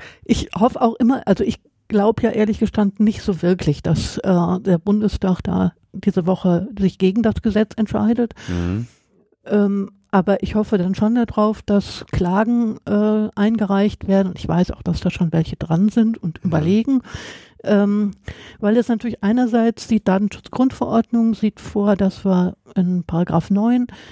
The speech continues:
Speaker 1: oder in Artikel neun, äh, dass gerade Gesundheitsdaten nicht verarbeitet werden dürfen. Denkt man, das klingt
Speaker 2: Mhm.
Speaker 1: wunderbar und klar,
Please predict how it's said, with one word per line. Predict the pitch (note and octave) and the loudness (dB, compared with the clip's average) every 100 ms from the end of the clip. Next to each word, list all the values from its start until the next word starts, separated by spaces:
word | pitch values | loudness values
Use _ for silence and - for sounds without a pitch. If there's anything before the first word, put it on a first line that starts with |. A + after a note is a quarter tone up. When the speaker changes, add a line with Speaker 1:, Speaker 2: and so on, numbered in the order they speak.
| - | -4
Speaker 1:
oder | F3 E3 D#3+ | 0 0 0
in | E3+ | 0
Artikel | E3 - C4 A#3 | 0 0 2 2
neun, | G#3+ G#3 G#3+ G#3+ - - - _ | 2 2 2 0 -6 -20 -20 _
äh, | G3+ G3+ | 2 2
dass | F#3+ F#3 - - _ | 2 0 -4 -18 _
gerade | G#3+ F3+ F3 F#3+ F3+ | -4 0 2 2 2
Gesundheitsdaten | F#3 E3+ A3 G#3+ - G3+ G3 G3 G3 G3 G3 - _ | 0 0 2 0 0 0 0 0 0 0 0 -4 _
nicht | F3+ - | 0 0
verarbeitet | - - D3 D3+ D3+ - - | -4 -4 -4 -4 -8 -10 -12
werden | - D#3+ F3 | -14 -12 -12
dürfen. | - D#3+ - A#3 _ _ _ _ _ _ _ _ - - | -14 -16 -18 -20 _ _ _ _ _ _ _ _ -6 0
Denkt | G3+ A#3+ G#3+ | 0 0 0
man, | G3 | 2
das | F#3 - | 0 -2
klingt | F3+ F#3+ F#3 | 0 0 0
Speaker 2:
Mhm. | F#3+ | -2
Speaker 1:
wunderbar | F3 F#3 F3+ F3 | 0 0 0 -4
und | F3+ - | -4 -4
klar, | F#3+ G#3 C#4 | 0 2 0